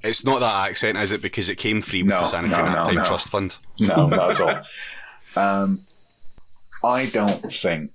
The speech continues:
Speaker 2: the Tories are above wheeling this fucking idiot out to say shit like this, to distract from whatever the hell's going on, and to take up some headlines.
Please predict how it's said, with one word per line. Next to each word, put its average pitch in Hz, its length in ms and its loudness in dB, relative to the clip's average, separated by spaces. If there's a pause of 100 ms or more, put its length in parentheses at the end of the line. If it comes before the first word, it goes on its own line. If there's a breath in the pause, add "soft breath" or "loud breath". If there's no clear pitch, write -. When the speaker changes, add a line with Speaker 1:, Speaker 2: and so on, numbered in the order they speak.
Speaker 2:
the 85 120 -8
Tories 80 680 0 (100)
are 78 200 -2
above 76 560 -2 (360)
wheeling 87 600 0
this 82 220 -2
fucking - 440 -4
idiot 78 380 -6
out 69 300 -6
to 73 120 -8
say - 220 2
shit - 260 -2
like - 240 -4
this, - 360 -10 (200)
to - 120 -10
distract 78 680 -2 (180)
from 69 160 -12
whatever - 320 -6
the - 120 -12
hell's - 320 -2
going 131 260 -6
on, 62 180 -12 (1120)
and 73 140 -8
to - 100 -8
take 76 260 -2
up - 120 -2
some 65 140 -2
headlines. 67 500 -4